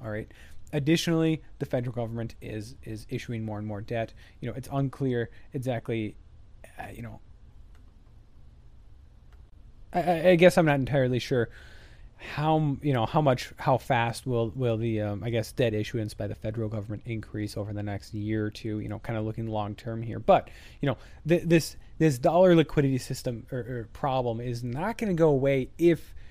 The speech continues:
the government and the Federal Reserve continue on their current path. And so what does this mean for emerging markets, for emerging economies?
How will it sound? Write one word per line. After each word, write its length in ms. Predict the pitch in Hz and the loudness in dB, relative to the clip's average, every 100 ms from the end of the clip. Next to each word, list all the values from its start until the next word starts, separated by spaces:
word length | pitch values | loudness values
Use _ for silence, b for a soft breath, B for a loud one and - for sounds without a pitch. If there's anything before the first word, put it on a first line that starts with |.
| b b 147 | b b 0
the 100 | 147 | 2
government 560 | 135 123 120 117 - - | 4 2 0 -4 -6 -8
and 160 | 127 120 | -4 -4
the 40 | |
Federal 360 | - 123 120 113 | -4 -4 -2 -2
Reserve 360 | 110 110 107 - | -4 -4 -6 -6
continue 540 | 127 - 117 113 113 | -8 -6 -6 -4 -6
on 340 | 107 104 107 101 - | -6 -8 -8 -10 -10
their 140 | 120 113 | -10 -10
current 340 | - 113 - | -10 -10 -10
path. 300 | - 143 127 | -8 -8 -6
And 120 | 135 | -6
so 100 | - | -2
what 160 | 151 247 | 0 2
does 140 | 269 | 2
this 120 | 185 170 | 0 0
mean 200 | 160 139 | -2 -2
for 100 | 127 | -4
emerging 340 | 117 113 110 | -4 -2 -4
markets, 380 | 117 123 123 - B B - | -4 -6 -10 -12 B B -10
for 80 | 120 | -4
emerging 320 | 117 117 131 | -4 -6 -10
economies? 460 | - 190 190 135 | -8 -6 -2 -4